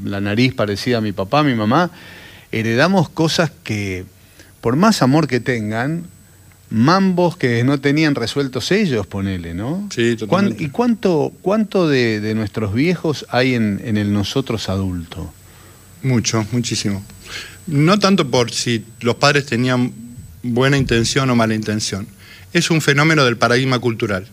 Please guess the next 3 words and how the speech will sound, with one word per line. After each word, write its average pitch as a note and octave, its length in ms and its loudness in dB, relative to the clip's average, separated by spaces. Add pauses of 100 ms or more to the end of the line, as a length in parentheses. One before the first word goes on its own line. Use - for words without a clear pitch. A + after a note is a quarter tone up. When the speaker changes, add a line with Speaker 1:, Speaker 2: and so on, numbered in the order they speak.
(580)
Speaker 2:
donde A#2+ 280 0
todavía C#3+ 1080 2
seguimos C#3 720 -2